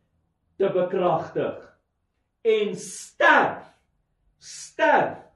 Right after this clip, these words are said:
was vir die Jode 'n bloedsaak. 'n Bloedsaak. Ons le-, lees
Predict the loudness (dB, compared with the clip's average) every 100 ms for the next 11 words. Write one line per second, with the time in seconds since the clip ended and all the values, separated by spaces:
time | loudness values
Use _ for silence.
0 | _ _ _ -4 -2 -2 -2 -2 -2 -2
1 | -6 -2 2 6 8 6 2 -4 -12 _
2 | -6 -6 -6 -6 -6 -10 -10 -10 -12 -20
3 | _ _ _ _ _ -4 -2 0 0 0
4 | -4 -8 -8 -8 -14 _ _ _ -6 -4
5 | 2 4 4 2 0 2 2 2